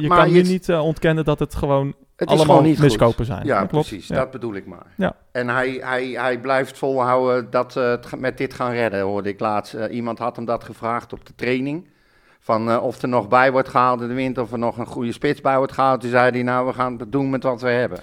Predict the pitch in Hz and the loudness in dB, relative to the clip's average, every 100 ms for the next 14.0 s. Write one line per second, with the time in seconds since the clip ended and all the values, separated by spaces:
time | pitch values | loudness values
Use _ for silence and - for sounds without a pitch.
0 | - - - 135 131 135 131 - 107 95 | -14 -14 -4 0 2 2 2 0 -2 0
1 | 131 127 123 123 123 123 131 120 - - | 2 2 2 0 0 0 -2 -6 -8 -14
2 | - 131 123 123 127 - _ _ _ _ | -6 -4 -2 -4 -6 -12 _ _ _ _
3 | _ _ _ _ - 156 147 139 139 139 | _ _ _ _ 0 6 10 10 10 10
4 | 135 131 131 120 - - - - - - | 10 8 6 2 -10 -14 -18 -16 -14 -14
5 | - - 123 117 113 - - - - 113 | -14 -10 -6 -2 -2 -4 -10 -10 -10 -10
6 | - 131 135 131 127 131 131 - 139 131 | -8 -2 2 2 0 -4 -4 -6 -2 -2
7 | - 135 127 131 131 131 139 131 123 123 | -2 -4 0 0 0 -2 0 -2 0 -2
8 | 123 117 117 120 - 123 - - _ - | -2 -2 -4 -4 -8 -12 -16 -20 _ -4
9 | 131 123 123 120 120 120 _ - 131 127 | 0 4 4 2 0 -6 _ -6 -2 -2
10 | 123 - - 127 123 120 120 120 120 - | -4 -10 -6 -2 0 0 0 0 -2 -6
11 | _ _ _ - 127 - _ - - 135 | _ _ _ -6 -6 -6 _ -18 -2 2
12 | 143 135 135 135 131 131 131 127 127 127 | 4 6 6 6 6 2 0 -2 0 -2
13 | 127 123 127 - 127 123 135 127 123 - | -2 -2 -2 -4 -6 -4 -6 -6 -6 -6